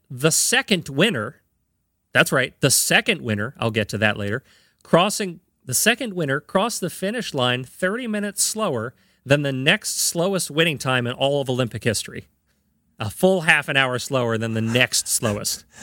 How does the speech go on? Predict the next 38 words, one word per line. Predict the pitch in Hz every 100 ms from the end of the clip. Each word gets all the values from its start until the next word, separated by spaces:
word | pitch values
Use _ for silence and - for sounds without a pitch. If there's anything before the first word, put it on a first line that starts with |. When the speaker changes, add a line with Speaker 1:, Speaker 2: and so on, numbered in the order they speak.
| - - - - - - _ _ _ - - -
Speaker 1:
And | 349 349
I |
Speaker 2:
That's | 196
Speaker 1:
said | 427 285
Speaker 2:
a | 277 311
really | 339 339 330
long | 302 294 294 285
Speaker 1:
Yeah. | 392 160 165 135 247 226 202
Speaker 2:
time. | 165
<laughs> | - - 165 165 -
Speaker 1:
And | 156
I | 196
said, | 214 226 190
so, | - 196
so | 180
when | 160 175
I | 277
said | - 233
that | 170 147
you | 196
ran | 185 175
a | 143
twenty | - 165 165
mile, | 151 151 143 131
like, | 127
this | 233
is | 254
only | 175 139
a |
twenty-four | - 165 160 277 220
mile | 123
marathon, | 117 110 110 104 101
and | 120
you | 220
ran | 165
a | 123
twenty | - 208
mile, | 147 113 113